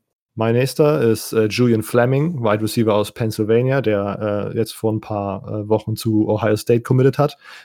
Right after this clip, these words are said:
ist der Number One Wide Receiver aus der zweitausendzwanziger Class, ähm, hat eine extrem krasse Kombi aus Stärke, Größe und Ballskills, ähm, ist ein absolutes Monster in der, äh, in der Red Zone, äh, hat an der Highschool, ähm,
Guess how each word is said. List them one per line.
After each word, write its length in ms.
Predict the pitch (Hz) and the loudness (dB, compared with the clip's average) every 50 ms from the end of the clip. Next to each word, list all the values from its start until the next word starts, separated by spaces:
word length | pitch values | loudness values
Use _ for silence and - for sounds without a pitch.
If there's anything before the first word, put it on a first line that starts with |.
| _ - | _ 0
ist 200 | 117 110 - - | 0 0 2 2
der 80 | 113 | 0
Number 240 | 110 113 113 113 110 | 2 2 4 4 4
One 260 | 110 107 117 127 131 | 6 6 6 4 4
Wide 220 | 113 117 117 123 123 | 4 4 4 4 2
Receiver 340 | 131 - - 139 131 135 127 | 0 -2 0 0 2 4 2
aus 140 | 127 - | 2 2
der 80 | - 127 | -2 -4
zweitausendzwanziger 840 | - - 131 123 131 123 127 123 - - 131 123 120 - 127 123 | -2 -2 0 0 0 0 0 -2 -4 -4 -4 -4 -2 -2 -2 -2
Class, 480 | 117 - - 123 123 123 120 - - _ _ _ _ _ _ _ _ _ _ - - | -2 0 0 0 0 0 -2 -6 -14 _ _ _ _ _ _ _ _ _ _ -6 -2
ähm, 480 | 107 110 110 107 110 107 104 95 - _ | 0 0 0 0 0 -2 -2 -4 -8 _
hat 260 | - - 117 - - | -6 -4 -4 -4 -2
eine 300 | 113 113 110 107 104 - | -2 -2 0 -2 -2 -2
extrem 460 | 110 107 - - - - 123 127 127 | -4 -8 -8 -8 -6 0 0 0 0
krasse 280 | - - 127 120 117 113 | 0 0 0 0 0 0
Kombi 360 | - - 120 117 113 110 107 | 0 0 0 0 2 0 2
aus 180 | 104 107 104 - | 2 0 -2 -2
Stärke, 580 | - - - 113 113 120 - - - 156 151 - | -6 -4 -2 0 0 0 -2 0 0 0 0 0
Größe 420 | - - 107 113 113 110 - 107 | -4 -2 2 2 2 2 2 -2
und 160 | 107 107 107 | -4 -4 -2
Ballskills, 760 | - 110 113 123 120 - - 143 139 139 135 - - - 127 - 110 | 0 0 0 0 -2 -4 -2 0 2 2 0 -2 -6 -12 -12 -8 -6
ähm, 480 | 107 107 107 104 104 101 98 104 139 _ _ - | -4 -4 -4 -4 -6 -8 -8 -10 -14 _ _ -6
ist 180 | 117 104 - - | -6 -6 -4 -4
ein 320 | 120 110 113 113 110 - - | -2 -2 0 -2 -2 -4 0
absolutes 520 | - 120 127 - - 139 131 120 120 117 - | 0 0 0 0 0 0 2 2 0 0 0
Monster 380 | 113 113 117 117 - - 117 | 0 0 0 0 2 0 2
in 80 | 113 110 | 2 2
der, 240 | 110 110 110 107 - - | 0 -2 -2 -4 -10 -10
äh, 180 | 113 110 101 101 | -8 -8 -6 -6
in 120 | 104 110 | -4 -4
der 100 | 110 107 | -4 -2
Red 200 | 104 113 127 - | 0 -2 -2 -2
Zone, 340 | - - 143 143 143 147 147 _ _ _ _ _ _ _ _ - - _ _ _ - | 0 0 0 2 2 -2 -2 _ _ _ _ _ _ _ _ -20 -20 _ _ _ -4
äh, 280 | 110 107 104 104 101 | -2 0 2 0 0
hat 180 | 92 90 117 107 | 0 0 0 2
an 120 | 117 113 | 2 2
der 120 | 110 107 101 | 2 0 2
Highschool, 680 | 117 120 117 - - 123 120 117 117 113 113 107 104 98 | 0 0 0 -2 0 2 4 6 6 6 6 4 4 0
ähm, 400 | 98 110 110 107 107 101 - | -2 -2 -2 -2 -2 -4 -8